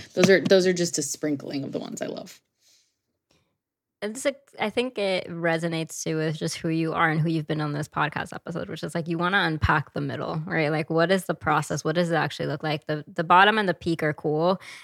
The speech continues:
Speaker 2: right?
Speaker 1: Yeah.
Speaker 2: But it's like, how are we getting there?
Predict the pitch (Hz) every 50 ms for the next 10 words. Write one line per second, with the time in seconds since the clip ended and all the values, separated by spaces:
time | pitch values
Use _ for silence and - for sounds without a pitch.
0 | - _ _ _ _ - 160 160 160 160 165 160 - - _ _ - - 190 175
1 | 160 156 156 151 - - 170 156 160 - - - 160 - 175 170 196 226 226 185
2 | 147 - 123 135 - 104 - - 50 50 50 50 - - 208 202